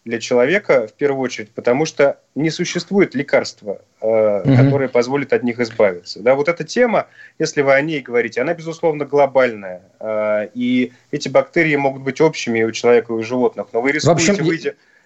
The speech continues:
Speaker 1: да, в метро, на улицу, взявшись за поручень, точно так же,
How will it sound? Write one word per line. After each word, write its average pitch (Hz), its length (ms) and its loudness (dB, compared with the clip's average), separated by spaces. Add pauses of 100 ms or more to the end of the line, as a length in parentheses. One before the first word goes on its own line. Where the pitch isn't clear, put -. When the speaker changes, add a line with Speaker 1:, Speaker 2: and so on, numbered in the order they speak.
(220)
Speaker 1:
да, 123 220 0
в 113 100 -6
метро, 143 380 0
на 147 140 2
улицу, 160 560 -2
взявшись 131 480 -4
за 135 100 4
поручень, 170 560 -6 (300)
точно 143 320 -2
так 147 220 2
же, 123 460 0